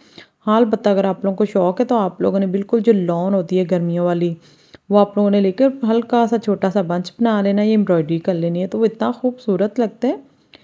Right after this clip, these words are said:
क्योंकि जब छोटी बच्ची होती है तो जाहिर बात है सारे फिर देखने आ रहे होते हैं नानों दादों वाली साइड से, तो इसलिए प्यारी सी आप लोग एम्ब्रॉयडरी कर सकती हैं। ये कोई भी फैब्रिक की नोट बना के वो आप लोग लगा सकते हैं। मतलब छोटी बच्चियों के आप लोगों ने वो चीज़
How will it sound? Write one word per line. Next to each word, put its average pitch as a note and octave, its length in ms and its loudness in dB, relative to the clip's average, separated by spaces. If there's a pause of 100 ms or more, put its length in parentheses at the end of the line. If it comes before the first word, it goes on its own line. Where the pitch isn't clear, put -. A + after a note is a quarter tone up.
(220)
क्योंकि B3 140 0
जब C4+ 160 2
छोटी B3 260 2
बच्ची A#3+ 280 0
होती B3+ 180 4
है G#3+ 40 -6
तो A3 100 2
जाहिर G3 220 4
बात G#3+ 100 0
है A3+ 80 0
सारे G3+ 340 2
फिर A3+ 180 2
देखने F3 400 -2
आ F3 180 -2
रहे F3 100 0
होते F3+ 200 0
हैं F3+ 80 0
नानों E3+ 380 -2
दादों E3+ 280 0
वाली F3 220 0
साइड E3 320 -4
से, F3 240 -4 (480)
तो A3 60 4
इसलिए A#3 240 4
प्यारी B3+ 400 4
सी B3+ 100 2
आप F3+ 180 0
लोग F3+ 140 2
एम्ब्रॉयडरी E3 440 0
कर B3 220 2
सकती A#3+ 380 -4
हैं। A3 120 2
ये G#3+ 140 2
कोई G#3 300 4
भी G3 200 0
फैब्रिक F3 360 -2
की F#3+ 80 -4
नोट F3+ 260 2
बना F3+ 280 -2
के G3+ 140 -2
वो A3+ 160 -4
आप F#3 160 -6
लोग F#3 120 2
लगा E3+ 320 0
सकते E3 300 -6
हैं। E3+ 200 -4 (640)
मतलब C4 200 6
छोटी C4 280 6
बच्चियों B3 340 4
के B3 60 4
आप A#3 140 0
लोगों A#3 120 2
ने A#3 100 4
वो F#3+ 220 0
चीज़ B3+ 240 0